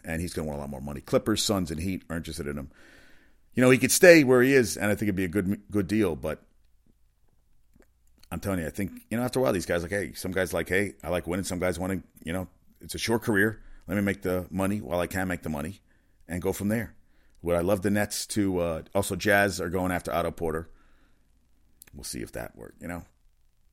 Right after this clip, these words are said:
Gordon Hayward, yeah, you know what? Celtics, he'll help the Celtics.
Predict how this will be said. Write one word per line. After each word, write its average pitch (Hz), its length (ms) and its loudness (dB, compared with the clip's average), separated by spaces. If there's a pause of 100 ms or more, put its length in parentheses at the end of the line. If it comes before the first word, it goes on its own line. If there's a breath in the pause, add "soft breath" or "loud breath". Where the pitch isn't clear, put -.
(120)
Gordon 117 240 0
Hayward, 117 460 4 (840)
yeah, 311 260 -2
you 120 100 -4
know 175 100 0
what? 185 240 -6
Celtics, - 440 -6
he'll 131 160 -8
help 151 160 -6
the 104 60 -6
Celtics. 95 500 -6